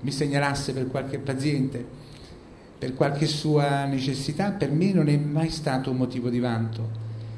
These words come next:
bensì un motivo di grande responsabilità e soprattutto una grande sofferenza, anche perché ben presto mi resi conto che in realtà quelli che lei mi inviava erano dei pacchi costruiti a tavolino, no?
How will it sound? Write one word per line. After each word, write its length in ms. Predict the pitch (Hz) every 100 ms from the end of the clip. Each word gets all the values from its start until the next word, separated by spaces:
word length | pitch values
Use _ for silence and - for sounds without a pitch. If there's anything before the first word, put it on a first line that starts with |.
| - - -
bensì 340 | 143 151 -
un 120 | 196 165
motivo 340 | 151 175 165
di 80 | 160
grande 260 | 156 156
responsabilità 760 | 151 147 - 147 147 139 139 147
e 60 | 180
soprattutto 500 | 147 135 135 160 147
una 100 | 131
grande 340 | 156 165 127
sofferenza, 720 | 123 123 - 123 123 117 -
anche 160 | 135 147
perché 280 | 151 - 147
ben 240 | 147 147
presto 500 | 151 156 160 - 175
mi 100 | 151
resi 260 | 131 131 -
conto 360 | 147 151 151
che 100 | 147
in 80 | 139
realtà 360 | 131 131 147 143
quelli 420 | 151 165 156 135
che 80 | 135
lei 220 | 131 139
mi 100 | 127
inviava 560 | 127 143 123 120 123 127 - - - - - - - -
erano 300 | 165 170 165
dei 140 | 151
pacchi 340 | 151 170 170 160
costruiti 520 | 147 147 143 147 143
a 60 |
tavolino, 600 | 131 135 131 139 135 120
no? 300 | 123 139 135